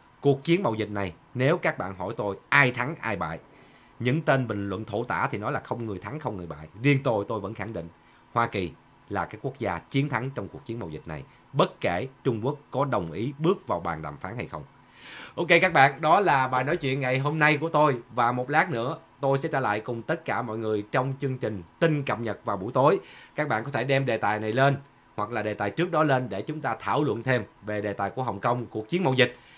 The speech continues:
hay là căn cứ trên những cái bản tin cập nhật mới nhất của tôi. Tôi sẽ trở lại lúc sáu giờ ba mươi giờ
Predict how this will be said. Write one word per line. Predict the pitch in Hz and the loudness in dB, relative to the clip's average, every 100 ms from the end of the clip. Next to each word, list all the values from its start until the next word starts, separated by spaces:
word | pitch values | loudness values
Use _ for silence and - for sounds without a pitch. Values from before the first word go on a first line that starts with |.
| - | -12
hay | - 143 | 2 4
là | 139 117 104 - _ - | 6 4 2 -2 _ -4
căn | 135 135 | -2 0
cứ | 147 | 0
trên | 160 139 | 0 -2
những | 110 | -2
cái | 113 | -4
bản | 107 | -4
tin | 135 117 | -4 -4
cập | 113 92 | -4 -4
nhật | 107 - | -6 -2
mới | 143 156 | -2 0
nhất | 160 | -2
của | 147 | 0
tôi. | 117 101 - - - | 0 0 -4 -20 -4
Tôi | 147 143 | 0 2
sẽ | |
trở | 156 135 | 2 4
lại | 107 107 - - _ _ | 4 2 -2 -16 _ _
lúc | 139 180 - | -4 -4 -8
sáu | - 147 151 196 185 | -2 2 2 0 -2
giờ | 139 107 95 | 0 2 0
ba | - 113 | 0 0
mươi | 117 117 110 | 2 -2 -4
giờ | 101 90 | -4 -6